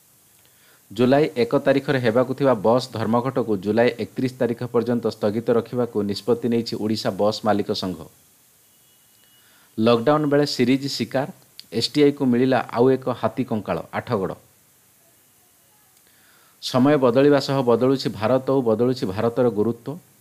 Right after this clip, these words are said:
ଭାରତ ବାବଦରେ କୌଣସି ବଡ଼ ନିଷ୍ପତ୍ତି ନେବା ପୂର୍ବରୁ ଅନେକ ଥର ଚିନ୍ତା କରୁଛନ୍ତି ଶକ୍ତିଶାଳୀ ରାଷ୍ଟ୍ର। money ଲଣ୍ଡରିଂ ମାମଲାରେ ଜେଲରେ ଆଉ ଚଉଦ ଦିନ ରହିବେ ସ୍ୱାସ୍ଥ୍ୟମନ୍ତ୍ରୀ ସତ୍ୟେନ୍ଦ୍ର ଜୈନ।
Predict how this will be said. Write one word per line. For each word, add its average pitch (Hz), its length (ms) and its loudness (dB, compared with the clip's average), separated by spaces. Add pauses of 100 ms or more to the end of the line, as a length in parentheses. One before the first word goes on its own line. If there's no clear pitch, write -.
(140)
ଭାରତ 135 400 0
ବାବଦରେ 123 440 2
କୌଣସି 120 380 -2
ବଡ଼ 98 240 0
ନିଷ୍ପତ୍ତି 123 420 -4
ନେବା 104 240 2
ପୂର୍ବରୁ 113 500 -2
ଅନେକ 110 300 0
ଥର 120 160 -2
ଚିନ୍ତା 104 320 -4
କରୁଛନ୍ତି 110 460 -4
ଶକ୍ତିଶାଳୀ 107 640 -4 (260)
ରାଷ୍ଟ୍ର। 98 380 -6 (1800)
money 127 260 4
ଲଣ୍ଡରିଂ 139 420 2
ମାମଲାରେ 127 420 2
ଜେଲରେ 120 400 2
ଆଉ 127 100 4
ଚଉଦ 117 360 0
ଦିନ 117 240 0
ରହିବେ 117 260 -2
ସ୍ୱାସ୍ଥ୍ୟମନ୍ତ୍ରୀ 117 680 -4
ସତ୍ୟେନ୍ଦ୍ର 117 540 0
ଜୈନ। 104 240 0